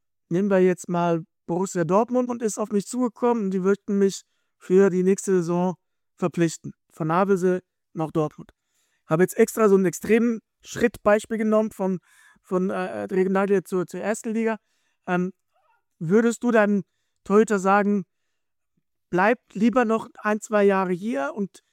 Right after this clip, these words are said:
entwickel dich“? Oder würdest du sagen, „Nutz die Chance, versuch es“,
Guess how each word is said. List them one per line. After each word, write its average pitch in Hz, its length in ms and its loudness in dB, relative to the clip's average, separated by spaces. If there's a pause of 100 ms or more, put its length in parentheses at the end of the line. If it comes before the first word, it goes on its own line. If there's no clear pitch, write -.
(120)
entwickel 247 480 -4
dich“? 285 440 -8
Oder 233 240 0
würdest 226 260 -2
du 214 60 -4
sagen, 208 360 -2 (300)
„Nutz 214 360 2
die 247 120 -2
Chance, 220 440 -2 (180)
versuch 202 520 -2
es“, 233 320 4